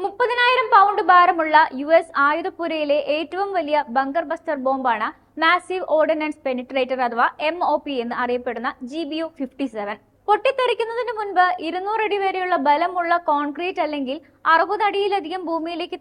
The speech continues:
തുളച്ചു കയറാൻ രൂപകൽപ്പന ചെയ്തിരിക്കുന്ന ബോംബാണ് എം ഒ പി. ആഴത്തിൽ കുഴിച്ചിട്ടതും ഉയർന്ന ബലമുള്ളവയെ ലക്ഷ്യമിട്ടുകൊണ്ടാണ് എം ഒ പി നിർമ്മിച്ചിരിക്കുന്നത്. ഇറാൻ അല്ലെങ്കിൽ ഉത്തര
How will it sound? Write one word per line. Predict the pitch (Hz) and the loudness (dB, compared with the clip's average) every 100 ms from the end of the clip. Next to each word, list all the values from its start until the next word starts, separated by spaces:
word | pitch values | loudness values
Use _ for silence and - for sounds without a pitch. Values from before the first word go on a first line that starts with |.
| - | -4
തുളച്ചു | 311 320 392 370 | -4 -4 -4 -2
കയറാൻ | 339 330 320 294 | 0 -2 -4 -6
രൂപകൽപ്പന | 285 320 339 339 349 330 | -4 -2 -2 -4 -6 -6
ചെയ്തിരിക്കുന്ന | 320 330 294 285 294 254 | -6 -6 -6 -4 -2 0
ബോംബാണ് | 262 277 254 220 277 _ 254 | 0 0 0 -2 -8 _ -6
എം | 233 202 | -4 -4
ഒ | - | -6
പി. | 214 - _ _ _ - 311 | -10 -10 _ _ _ 0 6
ആഴത്തിൽ | 339 403 415 440 415 | 6 6 2 0 2
കുഴിച്ചിട്ടതും | 392 392 427 403 370 359 294 | 2 0 -2 -2 -4 -6 -6
ഉയർന്ന | 320 359 370 277 | -2 0 0 2
ബലമുള്ളവയെ | 294 330 370 370 330 349 311 | 4 2 -2 -4 -2 -2 -2
ലക്ഷ്യമിട്ടുകൊണ്ടാണ് | 277 339 349 330 320 269 240 254 - 269 | -4 -10 -8 -4 -2 0 0 -2 -4 -4
എം | 277 285 | -4 -4
ഒ | 285 | -6
പി | - 247 | -10 -6
നിർമ്മിച്ചിരിക്കുന്നത്. | 254 277 294 226 202 196 196 - - _ _ _ _ _ - 403 | -4 -4 -6 -8 -10 -10 -4 -4 -6 _ _ _ _ _ -4 2
ഇറാൻ | 453 494 494 | 4 4 2
അല്ലെങ്കിൽ | 440 427 415 - | 0 0 0 -2
ഉത്തര | 330 - 440 | -6 -4 -2